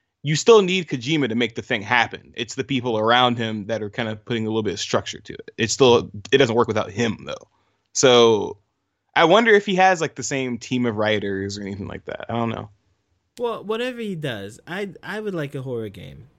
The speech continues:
Speaker 2: that is, like, I like stuff in the vein of P T, but the problem with ho-, the problem with horror, period,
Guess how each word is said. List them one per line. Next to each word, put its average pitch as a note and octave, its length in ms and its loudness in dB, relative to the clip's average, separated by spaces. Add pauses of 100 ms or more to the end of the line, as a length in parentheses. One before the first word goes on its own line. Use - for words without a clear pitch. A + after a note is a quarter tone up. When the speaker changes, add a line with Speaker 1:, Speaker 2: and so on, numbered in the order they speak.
Speaker 2:
that A#2+ 340 -12
is, G#2+ 640 -12 (460)
like, F3 200 -6 (200)
I B3+ 120 -4
like C4 200 -6
stuff G#3 320 -8
in F3+ 100 -6
the D#3+ 80 -4
vein D#3+ 460 -4 (100)
of D3 220 -10
P D#3+ 160 -4
T, C#3+ 240 -2
but C#3+ 160 -4
the C#3+ 100 -6
problem B3 480 -2
with D#3 260 -6 (120)
ho-, - 240 -10
the F3+ 120 -2
problem D4+ 260 2
with F#3+ 100 -4
horror, E3 340 0
period, G#2 560 -6